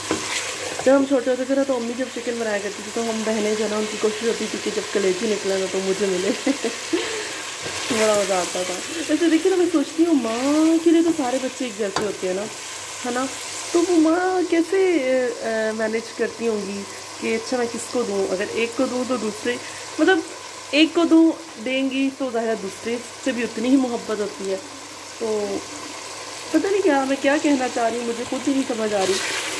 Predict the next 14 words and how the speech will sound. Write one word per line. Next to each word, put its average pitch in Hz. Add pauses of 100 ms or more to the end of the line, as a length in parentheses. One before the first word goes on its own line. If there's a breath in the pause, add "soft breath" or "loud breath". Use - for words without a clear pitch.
(200)
लेकिन 247
ये 254
है 247
कि 233 (3250)
पता 233
नहीं 190
क्या, 165 (100)
मुझे 180
नहीं 175
पता। - (1200)
<laughs> 349
कभी 277
कभी 240
ना 254